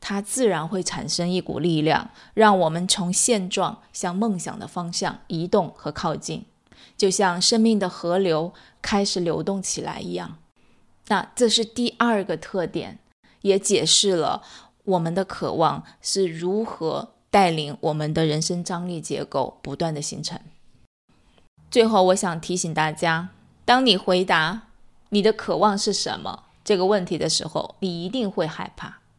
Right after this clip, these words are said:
甚至恐惧，不敢去想，甚至不敢去渴望。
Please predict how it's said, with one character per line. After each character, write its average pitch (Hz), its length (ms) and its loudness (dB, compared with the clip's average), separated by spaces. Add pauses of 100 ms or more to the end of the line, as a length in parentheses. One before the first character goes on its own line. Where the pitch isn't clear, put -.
(180)
甚 208 200 0
至 180 120 -4
恐 170 300 -4
惧， - 340 -2 (500)
不 254 200 0
敢 147 220 0
去 170 200 0
想， - 340 -2 (440)
甚 190 200 -2
至 180 140 -4
不 269 260 -6
敢 - 460 -2
去 - 160 -6
渴 - 220 -8
望。 - 340 -4